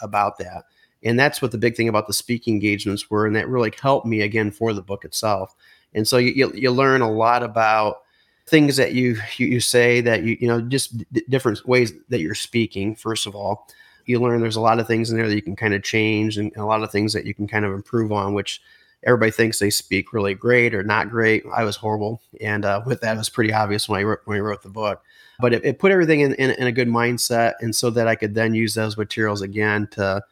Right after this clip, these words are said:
um, you know, speaking points and different, you know, speaking engagements. So yeah, I, I would say I, I learned basically how to speak with, how to speak to people,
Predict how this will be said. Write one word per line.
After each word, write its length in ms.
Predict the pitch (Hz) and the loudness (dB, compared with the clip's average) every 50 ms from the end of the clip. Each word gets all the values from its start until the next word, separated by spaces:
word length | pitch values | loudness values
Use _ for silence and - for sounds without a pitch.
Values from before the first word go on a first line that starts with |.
| _ _ _ _ _ _ - | _ _ _ _ _ _ -6
um, 360 | - 104 104 101 95 101 - | -2 0 0 2 0 0 -2
you 60 | - 110 | -2 -2
know, 100 | 104 107 | -2 -2
speaking 460 | - - - 117 113 - - 107 107 | -4 -2 -2 -2 -2 -2 -2 -4 -4
points 360 | - - 104 101 104 - - | -2 0 0 0 0 -2 -4
and 80 | 104 98 | -4 -6
different, 360 | 104 98 - 95 95 95 85 - | -6 -4 -4 -4 -4 -4 -6 -8
you 60 | - 101 | -10 -10
know, 60 | 98 | -10
speaking 360 | - - - 95 98 - 90 | -10 -8 -8 -8 -6 -6 -6
engagements. 440 | 92 92 82 87 104 123 110 104 - | -6 -4 -4 -6 -6 -6 -6 -6 -4
So 80 | - 117 | -4 -2
yeah, 180 | 123 135 135 143 | 0 2 2 0
I, 20 | 143 | 0
I 120 | - 202 | 0 0
would 100 | 208 - | -2 0
say 180 | - 165 143 131 - - | 0 0 0 0 0 0
I, 200 | 131 135 117 - - | 0 0 0 -2 -2
I 100 | 127 131 | -2 0
learned 460 | 120 120 127 127 127 123 123 120 117 - _ _ _ _ _ _ _ _ _ _ _ _ _ _ _ - | 0 2 2 2 2 2 2 0 -2 -4 _ _ _ _ _ _ _ _ _ _ _ _ _ _ _ -2
basically 280 | 120 127 123 - 117 | 0 0 2 2 2
how 100 | 117 120 | 2 2
to 80 | 113 101 | 2 0
speak 340 | - - - - 113 - - | -2 -4 -2 -2 -2 -2 -4
with, 120 | 104 101 - | -6 -4 0
how 160 | - 113 107 | 2 2 2
to 80 | 90 | 2
speak 300 | 92 - - 127 113 - - | -2 -4 -2 -2 -2 -2 -2
to 140 | - 131 117 | -2 -2 0
people, 600 | - 123 117 110 - 117 117 117 117 113 120 | 0 0 -2 0 0 0 0 0 0 -2 -6